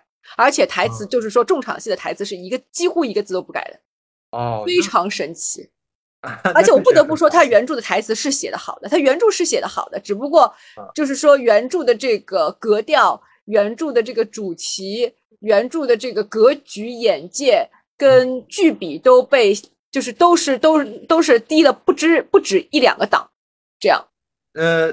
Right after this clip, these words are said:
Speaker 2: 所以，所以说它那个原著是有点瞎猫碰死耗子，你觉得合适吗？
Speaker 1: 不能说是瞎猫碰死耗子，它是一个很扎实的、很优秀的文本，这个毋庸置疑。只不过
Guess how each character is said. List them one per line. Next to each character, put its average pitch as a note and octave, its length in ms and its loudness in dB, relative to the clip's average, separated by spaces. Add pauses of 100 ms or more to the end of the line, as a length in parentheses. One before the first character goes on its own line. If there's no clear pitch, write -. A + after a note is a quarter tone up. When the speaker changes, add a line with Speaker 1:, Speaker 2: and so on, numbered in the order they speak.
(100)
Speaker 2:
所 A3 180 2
以， A#3+ 220 -4
所 A#3 200 2
以 A#3+ 120 2
说 A3+ 220 2
它 G#3+ 640 4 (280)
那 F3+ 120 -6
个 D#3 140 -2
原 C3 260 -2
著 E3+ 240 -4
是 E3 200 -6
有 B2+ 180 -2
点 G#2 420 -6 (360)
瞎 F3 200 -2
猫 F3 140 2
碰 F3 180 -8
死 - 120 -10
耗 C3+ 280 -2
子， G2+ 220 -16
你 - 80 -20
觉 A#2+ 120 -14
得 A2+ 80 -8
合 G#2 200 -16
适 - 220 -18
吗？ G2+ 120 -20 (640)
Speaker 1:
不 F#4 60 0
能 E4 80 4
说 E4+ 140 2
是 E4 80 2
瞎 E4+ 200 2
猫 E4+ 180 6
碰 D#4+ 220 -4
死 - 200 -2
耗 G#3 180 4
子， F#3 100 -4
它 F4 220 4
是 F#4 160 0
一 B3+ 80 -2
个 C4 100 2
很 F#3 220 -4
扎 D4+ 240 4
实 G3 260 -2
的、 F3 120 2
很 F3+ 180 -8
优 C#4+ 160 2
秀 E4 140 -4
的 A3 100 2
文 F3 180 0
本， F#3+ 160 0
这 G#3+ 80 -2
个 G#3 80 4
毋 C#4+ 160 0
庸 A#3+ 220 -2
置 B3 220 -4
疑。 - 280 -12 (380)
只 A#3+ 160 2
不 B3 160 -2
过 F4 260 4